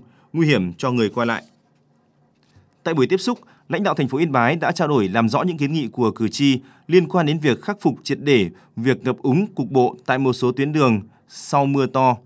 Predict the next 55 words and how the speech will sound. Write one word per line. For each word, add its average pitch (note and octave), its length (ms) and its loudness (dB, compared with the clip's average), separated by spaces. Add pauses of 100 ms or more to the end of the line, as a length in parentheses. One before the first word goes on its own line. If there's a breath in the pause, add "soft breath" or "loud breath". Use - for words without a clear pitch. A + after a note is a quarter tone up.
(260 soft breath)
thành C#3+ 140 -2
phố C3+ 240 2
sẽ C#3+ 140 -6
tổ C#3+ 160 -2
chức A3+ 160 -6
kiểm A2 200 0
tra, C3+ 300 0
khảo G#2 220 -4
sát - 180 -4
thực C3 80 -10
địa, A#2+ 200 0 (440 soft breath)
vị C#3 220 -6
trí D#3 160 -4
phù E3 140 -4
hợp A#2 160 0 (100)
để A2+ 160 0
cập - 240 -6
nhật C3+ 200 -2
vào A#2 120 -2
quy C#3+ 140 -4
hoạch, B2+ 160 0 (340 soft breath)
để B2+ 160 2
làm B2 240 2
công C#3+ 160 -2
tác F#3+ 160 -4
chuẩn A#2+ 160 0
bị B2 120 0
đầu A#2 240 0
tư C3+ 260 2 (160)
các E3+ 160 -4
nhà C3+ 100 0
văn A#2 120 -2
hóa G#2+ 220 0
theo C#3+ 160 -4
quy B2+ 120 0
định. A#2+ 160 2 (640 soft breath)
Ưu F#3+ 160 -2
tiên F#3 200 2
kinh F3+ 160 -2
phí, D#3+ 360 -2 (240 loud breath)
tích G3+ 160 -6
hợp C#3+ 220 0
lồng B2+ 200 0
ghép F#3+ 200 -4
chương D#3 160 -2
trình C3+ 180 0
dự A2+ 100 -4
án A2 300 -2
để B2 100 0
bổ G#2+ 140 0
sung C#3 240 0
xây C3 140 -2
dựng, B2+ 300 -4
sửa A2+ 220 -2
chữa, C#3+ 300 -4